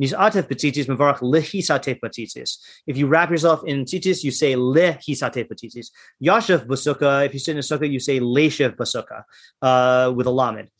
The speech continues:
V'chein hu mevarach lehadlik ner shel Shabbos, uh, with a lamed. V'ligmor es halo, or Ashkenazim say likro es halo. V'chein im,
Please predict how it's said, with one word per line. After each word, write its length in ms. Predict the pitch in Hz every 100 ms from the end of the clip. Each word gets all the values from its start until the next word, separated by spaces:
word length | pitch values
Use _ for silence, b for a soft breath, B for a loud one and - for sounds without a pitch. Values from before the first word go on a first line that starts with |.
| b b _ _ -
V'chein 340 | 90 120 196 202
hu 80 | 185
mevarach 340 | 156 160 147
lehadlik 800 | 131 135 175 196 170 165 143 135 135
ner 240 | 127 127
shel 160 | 131 113
Shabbos, 580 | 120 104 - - - b b _
uh, 160 | 127 127
with 120 | 123
a 40 | 127
lamed. 380 | 131 120 110 98 _ _ -
V'ligmor 840 | 117 135 147 202 170 165 151 139 143
es 120 | 123
halo, 320 | 117 110 107
or 100 | 120
Ashkenazim 500 | 131 123 143 135 123
say 140 | 131 123
likro 340 | 135 - 131
es 120 | 117
halo. 420 | 113 110 107 107 - b b b -
V'chein 240 | 202 226
im, 160 | 196